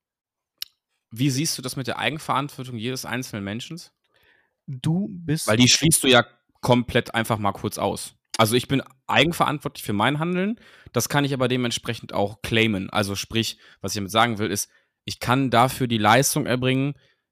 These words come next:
Speaker 1: auch nach so einem Stream, ich bin ja nicht gezwungen, sechs Stunden zu streamen und danach offline zu gehen, sondern nach dem Stream oder auch vor dem Stream mir die Zeit zu nehmen, das einmal aufzuklären und zu claimen und zu sagen, „Hey,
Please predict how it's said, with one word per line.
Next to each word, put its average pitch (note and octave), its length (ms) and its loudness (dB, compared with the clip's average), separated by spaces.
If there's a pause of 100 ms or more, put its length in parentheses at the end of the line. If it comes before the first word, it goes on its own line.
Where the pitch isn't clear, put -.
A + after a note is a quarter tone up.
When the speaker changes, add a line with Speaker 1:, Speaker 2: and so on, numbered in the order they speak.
(120)
Speaker 1:
auch G#2+ 180 4
nach A2 220 6
so D3 120 -2
einem C3+ 140 2
Stream, C#3 380 0
ich G2+ 100 -10
bin A2+ 100 0
ja G#2 80 4
nicht G#2+ 140 -4
gezwungen, A2+ 340 -4
sechs G#2 200 0
Stunden A2 480 -4
zu - 120 -8
streamen A#2 300 -2
und A2 40 2
danach G#2 180 0
offline C3+ 340 -2
zu A#2 140 -8
gehen, A#2+ 240 -4
sondern G#2 200 -2
nach G#2+ 200 0
dem A#2 160 -4
Stream A#2+ 320 -6
oder - 100 -8
auch - 140 -6
vor A#2 180 -4
dem A#2 160 -2
Stream A#2 280 -6
mir A2 60 -2
die G2 100 -8
Zeit A2 260 -2
zu - 120 -10
nehmen, G#2+ 260 -4 (340)
das - 160 -6
einmal G2 320 -4
aufzuklären - 640 -8
und G#2+ 120 -6
zu - 140 -8
claimen A2+ 500 2
und G2 120 -2
zu - 120 -8
sagen, G#2+ 280 2
„Hey, G#2+ 320 2